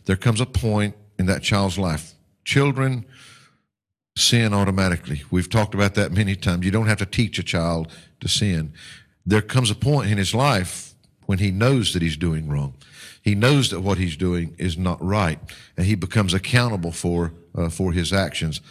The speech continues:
I personally believe that, uh, uh, that when we take all of the Bible in its context,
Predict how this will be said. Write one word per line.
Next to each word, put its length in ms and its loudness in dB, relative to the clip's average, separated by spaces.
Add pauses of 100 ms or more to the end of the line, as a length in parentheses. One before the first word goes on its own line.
(320)
I 100 0
personally 500 0
believe 520 2
that, 360 -2
uh, 240 -2 (420)
uh, 120 2
that 100 0
when 120 0
we 100 0
take 220 0
all 220 2
of 60 -2
the 80 0
Bible 360 2
in 100 0
its 120 -4
context, 840 -2